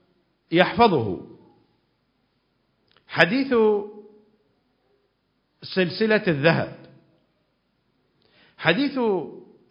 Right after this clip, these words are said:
سلسلة الذهب ورد بصيغتين عن إمامنا الثامن، وإنما سمي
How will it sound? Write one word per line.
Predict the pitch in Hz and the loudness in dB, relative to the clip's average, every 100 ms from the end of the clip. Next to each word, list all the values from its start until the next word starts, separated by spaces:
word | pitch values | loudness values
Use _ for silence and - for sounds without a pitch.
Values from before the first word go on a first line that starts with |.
| - | -6
سلسلة | 180 165 - 262 233 | -4 -4 -2 -2 2
الذهب | 202 156 156 156 147 147 - - - - | 2 2 2 2 -2 -6 -20 -20 -20 -8
ورد | 139 202 277 277 233 180 | 0 4 6 4 2 0
بصيغتين | 160 165 139 131 139 107 82 - - _ _ _ _ _ _ _ - | -2 -2 -2 -2 0 -2 -4 -16 -20 _ _ _ _ _ _ _ -4
عن | 151 156 | -2 0
إمامنا | 160 202 220 196 180 | 2 2 2 0 -2
الثامن، | 185 165 113 85 - - _ _ _ _ _ _ _ _ _ _ _ _ _ _ | -2 -2 -2 -6 -16 -20 _ _ _ _ _ _ _ _ _ _ _ _ _ _
وإنما | 147 165 180 185 175 175 165 | -4 0 2 4 4 4 2
سمي | 160 202 190 180 175 170 160 160 | -2 -2 0 2 2 2 -2 -8